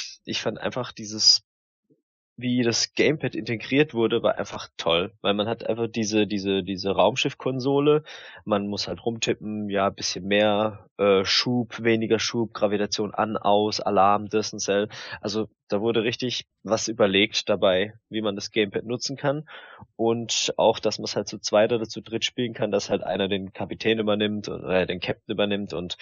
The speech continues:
der andere halt dann leuchtet und so. Ist echt sehr cool. Und die haben jetzt auch vor, äh, dieses D-L-C-Update mit neuen Stories und so. Also, war echt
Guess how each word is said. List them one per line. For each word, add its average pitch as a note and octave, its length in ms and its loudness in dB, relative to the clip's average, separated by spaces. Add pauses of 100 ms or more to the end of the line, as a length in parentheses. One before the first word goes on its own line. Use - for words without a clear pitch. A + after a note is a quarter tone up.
(420)
der C2 100 -2
andere F#2 220 -2
halt F#2 100 -4
dann F2+ 100 0
leuchtet A2+ 480 2
und G#2 120 -4
so. G#2 360 0
Ist - 380 -6
echt - 360 -2
sehr G#2+ 280 2 (100)
cool. D3 240 -2
Und A#2 120 -8
die A2 100 -8
haben G#2 120 -8
jetzt G#2 140 -8
auch G2+ 120 -4
vor, G#2+ 420 2
äh, G2 220 0
dieses G2+ 440 -6
D-L-C-Update A#2 880 0
mit G2+ 140 -4
neuen F#2+ 220 0
Stories B2+ 500 2
und A#2+ 160 -6
so. A#2+ 300 2
Also, F#2 320 2 (920)
war G#2+ 260 4
echt - 300 -8